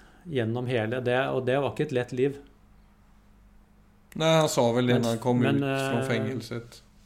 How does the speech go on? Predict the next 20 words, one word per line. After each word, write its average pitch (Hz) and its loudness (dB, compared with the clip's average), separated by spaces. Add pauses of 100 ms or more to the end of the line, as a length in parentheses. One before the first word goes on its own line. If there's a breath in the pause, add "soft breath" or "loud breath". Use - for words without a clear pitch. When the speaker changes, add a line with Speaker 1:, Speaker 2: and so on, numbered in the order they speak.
(300)
Speaker 2:
at 123 -8
hadde 113 -4
jeg 110 -2
vært 113 -2
bitter 117 -8
på, 120 -10 (1120)
eller 120 -6
jeg 127 -10
husker 123 -16
ikke 113 -10
helt 120 -10
hva 117 -8
det 113 -6
var 123 -8
han 120 -10
sa. 123 -12 (1500 soft breath)
Det 127 -14
kanskje 117 -8
du 113 -8
gjør. 113 -8